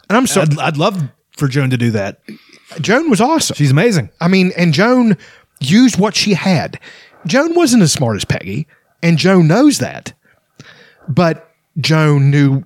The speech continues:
Speaker 1: what she had,
Speaker 2: Mm-hmm.
Speaker 1: and what she had, she had a lot of.
Speaker 2: Oh, yeah.
Speaker 1: So she was able to use that. And
Speaker 2: Talking
Speaker 1: get
Speaker 2: about titties, folks.
Speaker 1: Well, just looks
Speaker 2: And
Speaker 1: in
Speaker 2: big old
Speaker 1: general.
Speaker 2: ass and
Speaker 1: Just looks in general.
Speaker 2: a
Speaker 1: I
Speaker 2: damn
Speaker 1: mean,
Speaker 2: near perfect face and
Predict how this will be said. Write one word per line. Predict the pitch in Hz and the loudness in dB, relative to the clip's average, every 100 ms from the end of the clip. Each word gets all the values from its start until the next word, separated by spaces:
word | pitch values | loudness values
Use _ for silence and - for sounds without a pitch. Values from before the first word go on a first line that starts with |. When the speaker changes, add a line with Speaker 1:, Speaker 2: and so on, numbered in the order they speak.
| _ 151 | _ -6
Speaker 1:
what | 127 127 - | -2 -2 -4
she | - 110 | -4 -4
had, | 110 208 110 85 | -2 -2 -4 -6
Speaker 2:
Mm-hmm. | 117 | -6
Speaker 1:
and | 127 123 | -2 0
what | 127 139 | 0 -2
she | - | -2
had, | 113 185 156 120 | 0 0 0 -2
she | - 123 | -2 -2
had | 110 101 | -2 -4
a | |
lot | 90 131 95 | -4 -4 -4
of. | 76 113 | -8 -6
Speaker 2:
Oh, | 147 | -4
yeah. | 117 95 - | -4 -6 -8
Speaker 1:
So | - 120 | -2 0
she | - | 2
was | 131 123 | 0 0
able | 120 | -2
to | 113 | 0
use | 110 117 | 0 0
that. | 117 117 | 0 -4
And | 117 | -2
Speaker 2:
Talking | 165 156 | -2 0
Speaker 1:
get | 120 | -2
Speaker 2:
about | |
titties, | - 120 87 - | -4 -6 -6 -10
folks. | 90 87 - - | -12 -12 -18 -8
Speaker 1:
Well, | 139 | -4
just | 143 147 123 | -2 -4 -4
looks | 117 185 123 120 | -2 0 0 -2
Speaker 2:
And | 127 | -2
Speaker 1:
in | 120 | -2
Speaker 2:
big | |
old | 120 | -2
Speaker 1:
general. | 180 117 | -2 -4
Speaker 2:
ass | 113 95 - - | -4 -6 -6 -8
and | 98 92 87 | -8 -8 -6
Speaker 1:
Just | 143 - | -6 -6
looks | 120 147 - | -4 -4 -4
in | 120 | -4
general. | 110 175 135 101 | -2 -2 -2 -8
Speaker 2:
a | |
Speaker 1:
I | - | -6
Speaker 2:
damn | 113 123 | -2 0
Speaker 1:
mean, | |
Speaker 2:
near | 117 | -2
perfect | 101 117 110 98 | -2 -4 -4 -8
face | - 113 107 92 - - | -6 -4 -4 -6 -10 -12
and | 76 | -12